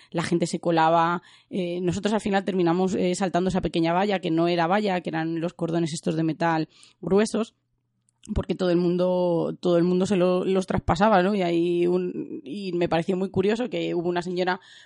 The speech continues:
mayor que tendría como unos setenta años que la cruzó y yo dije, pues si esta señora no la dicen nada, pues a nosotros tampoco. Entonces yo creo que, que Belchite es un sitio de los que tenemos para volver, para, para poder disfrutarlo, porque la primera vez que fuimos no pudimos hacerlo y ya os digo que es que por la noche había gente paseando a los perros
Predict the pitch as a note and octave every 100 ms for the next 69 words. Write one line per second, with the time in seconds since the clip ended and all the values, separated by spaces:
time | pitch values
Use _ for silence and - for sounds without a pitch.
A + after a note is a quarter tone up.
0 | - E3+ F#3 B3+ G#3 E3 D#3+ E3 E3 E3+
1 | F3+ F3+ F3 F3+ A#3 G3+ E3+ D#3 - D#3
2 | F3+ G3 F#3+ E3 E3 D#3 D#3 D#3 D#3 -
3 | E3 E3+ E3+ E3+ E3 E3 D#3+ E3+ F3+ -
4 | D#3 D3+ D#3+ D#3 C#3+ D3+ - - - -
5 | F#3+ F#3 F#3 F3 F#3 E3+ E3 - E3 D3+
6 | F#3 E3+ F#3 F#3+ E3 F3 E3+ - F3 D#3+
7 | E3 E3 _ - _ - F3+ E3+ D#3+ E3
8 | F#3 G3 E3+ D#3+ D3+ C#3+ - F3+ D#3+ F3+
9 | F#3 G3 - F3 E3+ E3 E3+ E3+ E3 E3
10 | D3 C3+ C#3+ D#3 D#3+ D#3+ E3 D#3 D#3+ D3+
11 | E3 D#3 E3 D#3+ E3 E3 E3+ E3 F#3 -
12 | - - D#3+ E3 D#3 D3 D#3 E3+ E3 E3
13 | D#3 D#3+ G3 F3+ D#3 - E3 D#3+ D#3+ E3
14 | D#3 D#3 D#3 - D#3+ D3 D#3